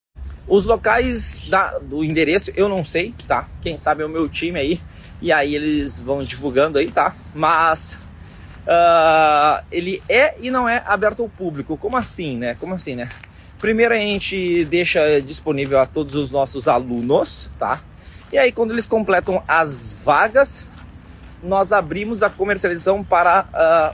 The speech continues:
o público, ah, externo, tá? No YouTube, no YouTube, ele é aberto a todo mundo. É só no presencial que a gente dá alguns benefícios aí pra quem acaba comprando, que é camiseta, caneca,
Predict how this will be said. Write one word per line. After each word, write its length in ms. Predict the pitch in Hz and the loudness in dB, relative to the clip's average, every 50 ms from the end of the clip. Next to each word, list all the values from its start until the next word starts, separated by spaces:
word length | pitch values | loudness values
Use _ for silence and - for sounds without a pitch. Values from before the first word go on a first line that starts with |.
| - - | -2 -2
o 140 | 175 175 | -2 -2
público, 600 | - - - 208 185 196 202 190 - 196 196 - - - - - - - - | -2 -2 -2 -2 0 0 -4 -2 0 -2 -2 -2 -2 -8 -20 -20 -14 -4 2
ah, 680 | 147 147 143 143 139 127 135 123 127 123 120 123 113 110 - - | 4 4 6 6 6 6 4 4 4 4 4 4 2 0 -4 -8
externo, 720 | 160 156 - - - 160 139 139 143 127 120 110 98 95 - | -8 -8 -6 -4 0 2 4 4 4 2 0 -4 -10 -8 -4
tá? 240 | 117 104 123 147 - - - - - - - - - - - - - 185 | -2 -2 -2 -2 -4 -10 -20 -20 -20 -20 -20 -20 -20 -20 -20 -16 -10 -6
No 120 | 202 240 | -4 -2
YouTube, 720 | 262 277 226 - - 254 269 311 269 220 190 170 123 113 117 127 | -2 -4 -6 -6 -4 -2 -2 -2 -2 -2 -4 -4 -4 -4 -6 -6
no 120 | 151 180 | -6 -4
YouTube, 640 | 185 185 226 - - - 202 196 185 196 233 262 - - - - - | -4 -4 -4 -6 -4 0 0 0 0 -2 -6 -10 -10 -12 -18 -6 0
ele 300 | 180 190 196 202 190 180 | 0 0 2 2 2 4
é 160 | 180 196 220 - - - - - - - - - - - - | 4 4 2 0 -4 -18 -20 -20 -20 -20 -20 -20 -12 -4 0
aberto 440 | 175 185 170 175 185 185 - - | 0 2 4 4 2 2 4 2
a 60 | 196 175 | 0 0
todo 520 | - - - 208 233 254 214 277 262 - - - | 0 0 4 4 4 4 2 -2 -8 -8 -10 -8
mundo. 420 | 175 208 220 214 175 139 123 - - | -4 -4 -2 -2 -2 -2 -2 0 2
É 100 | 180 196 | 0 0
só 180 | 185 - 226 | 2 0 -2
no 100 | 233 262 | 0 0
presencial 680 | 240 240 240 220 240 220 - - 190 208 233 247 277 - | 0 0 0 0 -2 -2 0 2 4 4 4 4 2 2
que 100 | - 196 | 2 0
a 40 | |
gente 260 | 180 180 185 - - 170 | 0 0 -2 -4 -4 0
dá 140 | 170 160 147 | 2 4 4
alguns 440 | 156 147 139 139 143 156 156 143 135 | 6 4 2 0 -2 -6 -8 -6 -6
benefícios 640 | 160 175 190 190 - - 202 233 233 - 185 151 | -6 -6 -6 -8 -8 -8 -10 -8 -8 -8 -6 -2
aí 140 | 165 151 160 | -2 -2 -2
pra 160 | 175 - 160 | -2 -6 -8
quem 280 | - - 160 139 139 135 | -6 -6 -8 -6 -6 -6
acaba 300 | 127 - - 139 135 131 | -6 -4 -4 -2 -2 -4
comprando, 560 | - 151 156 151 143 147 143 170 226 262 - - - - - - - - - - - | -4 -4 -8 -6 -2 0 2 2 0 0 -6 -12 -18 -18 -18 -18 -18 -18 -18 -10 -4
que 60 | 202 | -4
é 80 | 190 180 | -2 -2
camiseta, 640 | - 196 185 180 143 - 180 202 196 160 120 143 | -2 -4 -4 -4 -4 0 2 2 2 2 0 -2
caneca, 920 | - 165 156 139 131 170 180 185 170 139 - - 143 143 131 123 123 117 | -2 -2 -2 0 2 2 2 4 2 0 0 0 2 2 2 2 0 0